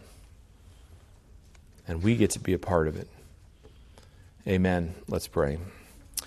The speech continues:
Father in heaven, we do pray that, uh, the kingdom of our Lord Jesus Christ will come. On one hand, we're praying for something that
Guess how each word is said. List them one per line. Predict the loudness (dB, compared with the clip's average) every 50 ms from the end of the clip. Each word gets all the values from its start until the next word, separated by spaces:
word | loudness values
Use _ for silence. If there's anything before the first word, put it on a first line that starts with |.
| -12 -18 -18 -20 -20 -20 -20 -20 -20 -20 -20 -20 -20 0 10
Father | 12 12 12 12 12 12
in | 12
heaven, | 12 12 12 12 10
we | 6 6
do | 2 2 -2
pray | 0 4 6 8 8 8 8
that, | 6 4 2 2 -2 -4 -2
uh, | 0 0 0 -2 -4 -10 -16 -20 -20 -20 -20 -20 -20 -20 -20 -20 -20 -20 -20 -20 _ _ _
the | -14 -12
kingdom | 0 2 4 4 6 4 6 6
of | 6 6 8
our | 6 6 6
Lord | 8 8 8 8 8 4
Jesus | 0 -2 -2 0 -2 -4 -6 -6
Christ | -10 -4 2 4 4 4 4 0 -4 -10 -12 -16 -20 -20 -20 -20 _ _ -20 -20 -20 -20 -8 _
will | 2 2 2
come. | 2 4 6 8 8 8 6 4 0 -2 -6 -10 -18 -20 -20 _ _ -20 _ _ _ _ _ _ -20 -20 -20 _ _ _ -10
On | -8 -4 -2
one | 0 0 2
hand, | 4 4 4 4 4 2
we're | 2 0
praying | 0 2 0 2 2 2 0 -2 -2
for | -4 -6 -6
something | -2 -2 -4 -2 -2 -2 -2 -2 0
that | 0 0 0 0 -2